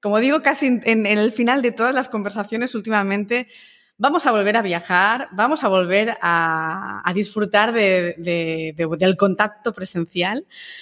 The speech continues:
Así que simplemente hay que tener un poquito de, un poquito más de paciencia, de, bueno, de estar ahí quietos en casa, ah, contentarnos con, con todo lo que tenemos de oferta cerquita de casa.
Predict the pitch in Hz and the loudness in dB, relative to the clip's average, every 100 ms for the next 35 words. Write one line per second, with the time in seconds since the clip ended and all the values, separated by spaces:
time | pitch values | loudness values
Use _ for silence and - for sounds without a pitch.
0 | - 180 196 196 202 208 214 202 196 190 | -6 -4 -2 -2 0 2 2 2 2 0
1 | 202 196 190 185 185 190 196 202 185 185 | 0 0 2 0 -2 -4 -4 0 2 2
2 | 180 190 233 240 202 208 214 226 202 170 | 0 -4 -6 2 4 6 4 4 2 0
3 | 170 190 190 190 247 233 185 175 170 165 | -2 -2 -4 -2 -2 0 0 0 0 -4
4 | 165 180 190 233 240 220 202 - 196 196 | -8 -14 -16 -12 -10 -10 -14 -4 0 2
5 | 196 196 185 175 170 - - - - 240 | 2 0 -2 -4 -6 -12 -20 -20 -2 0
6 | 247 262 247 220 226 247 - 233 220 226 | 2 2 2 2 2 2 0 2 2 2
7 | 233 233 196 190 185 196 185 190 202 220 | 0 0 0 0 -2 -4 -2 0 0 0
8 | 226 - 202 196 190 180 185 233 240 233 | -4 -2 -2 0 -2 -4 -2 0 0 0
9 | - 208 208 208 190 180 196 196 208 196 | 0 2 2 2 2 2 0 2 2 2
10 | 190 - - 202 185 233 240 202 190 196 | 0 -6 -4 -2 -2 -2 0 2 2 0
11 | - 269 | 0 -2